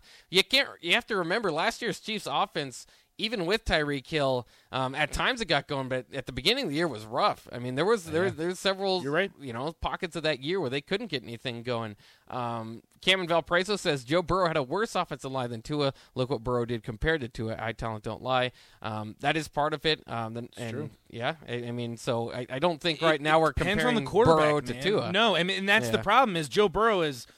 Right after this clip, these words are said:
Speaker 2: was what, third in M V P voting? That's what it does for you,
Speaker 1: Yeah.
Speaker 2: and he sends you to the Super Bowl. You gotta have a quarterback.
Speaker 1: Night Troll says one tackle isn't enough to shore up that line. They did get Armstead, and that's what he's referring to.
Speaker 2: Right.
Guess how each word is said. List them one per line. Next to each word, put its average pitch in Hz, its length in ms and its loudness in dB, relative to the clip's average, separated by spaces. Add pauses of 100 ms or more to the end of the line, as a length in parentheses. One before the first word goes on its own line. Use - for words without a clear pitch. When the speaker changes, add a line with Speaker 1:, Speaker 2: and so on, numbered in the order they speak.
(140)
Speaker 2:
was 151 100 -4
what, 170 180 -4
third 175 320 -2
in 175 60 -6
M 180 140 -2
V 175 100 -8
P 175 180 -6
voting? 214 380 -4 (400)
That's 196 220 2
what 262 100 0
it 180 120 -2
does 269 200 4
for 185 160 -4
you, 139 40 0
Speaker 1:
Yeah. 139 60 0
Speaker 2:
and 147 100 -4
he 165 40 -6
sends 214 280 0
you 226 60 -6
to 240 40 -4
the 214 60 -6
Super 269 260 -4
Bowl. 135 320 -10
You 120 60 -20 (120)
gotta 190 260 4
have 143 140 -2
a 131 40 -12
quarterback. 101 580 -14
Speaker 1:
Night 151 180 2
Troll 170 200 0
says 151 260 0
one 175 220 0
tackle 170 400 2
isn't 151 240 -2
enough 143 260 0
to 131 100 -6
shore 135 240 -2
up 131 120 -4
that 117 160 -4
line. 131 220 -4
They 147 80 0
did 190 140 4
get 196 120 6
Armstead, 160 480 4
and 131 100 -2
that's 135 180 -4
what 135 120 0
he's 123 120 -4
referring 135 440 -4
to. 120 180 -6
Speaker 2:
Right. 107 240 -6